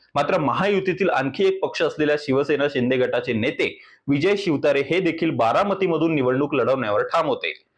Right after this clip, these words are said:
"राज्यातील जनतेला नवीन पर्याय हवे आहेत, पवार पर्व संपवण्यासाठी मी लढत आहे, जनतेला दुसरा पर्याय हवा आहे," असे म्हणत त्यांनी शरद पवार आणि अजित पवार यांच्यावर जोरदार शरसंधान साधले होते.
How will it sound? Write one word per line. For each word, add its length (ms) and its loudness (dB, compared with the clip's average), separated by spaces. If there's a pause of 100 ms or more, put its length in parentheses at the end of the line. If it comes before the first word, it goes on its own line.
(200)
"राज्यातील 540 0
जनतेला 440 2
नवीन 300 0
पर्याय 420 2
हवे 260 0
आहेत, 300 0 (380)
पवार 260 4
पर्व 300 2
संपवण्यासाठी 720 0
मी 140 0 (100)
लढत 260 2
आहे, 240 0 (340)
जनतेला 420 2
दुसरा 300 0
पर्याय 420 2
हवा 320 2
आहे," 220 -2 (280)
असे 160 0
म्हणत 280 2
त्यांनी 300 0
शरद 300 0
पवार 360 0 (220)
आणि 200 -2
अजित 280 -2
पवार 320 2
यांच्यावर 440 0
जोरदार 520 0
शरसंधान 560 0
साधले 320 -2
होते. 400 -2